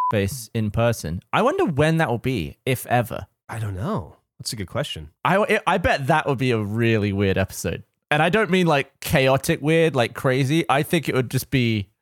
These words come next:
Speaker 2: Awkward?
Speaker 1: super, not awkward, but way toned down 'cause we're not used to looking at each other while we <laughs> do these.
Speaker 2: I, it's funny 'cause we were, we were talking about before, you know, before the pandemic, Rooster Teeth,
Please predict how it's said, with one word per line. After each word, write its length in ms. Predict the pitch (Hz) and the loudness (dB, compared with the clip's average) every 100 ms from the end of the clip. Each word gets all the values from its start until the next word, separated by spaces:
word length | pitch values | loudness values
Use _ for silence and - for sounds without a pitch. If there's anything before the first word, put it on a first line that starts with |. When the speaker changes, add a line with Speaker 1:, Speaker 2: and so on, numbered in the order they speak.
| - | -4
Speaker 2:
Awkward? 380 | 117 113 139 143 | -2 -2 -4 -4
Speaker 1:
super, 960 | - - - 170 165 - 180 170 170 147 - - | -4 -2 0 2 2 2 2 4 4 0 -6 0
not 160 | 196 262 | 2 4
awkward, 480 | 233 220 - 277 202 | 2 2 0 0 2
but 320 | 165 - _ _ 147 | 0 0 _ _ -8
way 440 | 131 170 170 185 | 0 2 4 2
toned 440 | - 185 165 143 | 2 2 2 2
down 380 | 143 139 139 123 | 2 2 2 0
'cause 180 | 131 127 | 0 0
we're 120 | 135 | 2
not 180 | 139 135 | 2 2
used 240 | 143 147 | 0 0
to 60 | 131 | 0
looking 360 | 123 135 - 131 | 0 0 0 -2
at 80 | |
each 200 | 104 - | 0 0
other 160 | 135 104 | 2 2
while 160 | 101 101 | 2 0
we 80 | |
<laughs> 180 | 107 - | -4 0
do 60 | 151 - - | -2 -2 -6
these. 280 | 139 - - | -6 -4 0
Speaker 2:
I, 200 | 196 226 | 2 4
it's 220 | 220 - | 0 0
funny 380 | 226 254 220 165 | 0 2 0 -4
'cause 220 | 190 160 | -2 -2
we 120 | 220 | 0
were, 240 | 226 202 190 | 2 2 2
we 80 | 180 | 0
were 100 | 180 | 0
talking 340 | 202 262 247 | 0 -2 -2
about 180 | 147 127 | -6 -6
before, 420 | 127 165 170 156 147 | -6 -4 -2 -2 -4
you 100 | 160 | -4
know, 80 | 139 | -2
before 300 | - 214 233 | -2 -2 -2
the 60 | |
pandemic, 600 | - 165 143 135 127 107 127 | -2 -2 -2 -2 -4 -6 -8
Rooster 300 | 120 123 113 | -8 -8 -6
Teeth, 340 | 123 107 | -6 -6